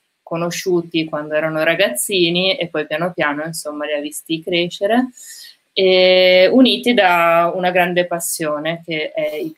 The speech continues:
cricket. Infatti è lì che si sono conosciuti, a Piazza Vittorio, in una squadra, insomma, dove, eh, giocavano. E questo film,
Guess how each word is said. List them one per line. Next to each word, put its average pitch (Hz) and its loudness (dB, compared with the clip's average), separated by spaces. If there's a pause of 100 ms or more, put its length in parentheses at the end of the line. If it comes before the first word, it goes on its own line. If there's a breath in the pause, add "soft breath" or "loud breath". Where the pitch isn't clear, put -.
cricket. 156 -12
Infatti 160 -10
è 170 -4
lì 160 -6
che 160 -10
si 160 -12
sono 160 -4
conosciuti, 214 0
a 147 -2 (240)
Piazza 170 -2
Vittorio, 185 2 (380 soft breath)
in 175 -2
una 160 -2
squadra, 151 0
insomma, 147 -10
dove, 147 -6
eh, 147 -10
giocavano. 151 -6 (600 loud breath)
E 220 4
questo 240 4
film, 277 6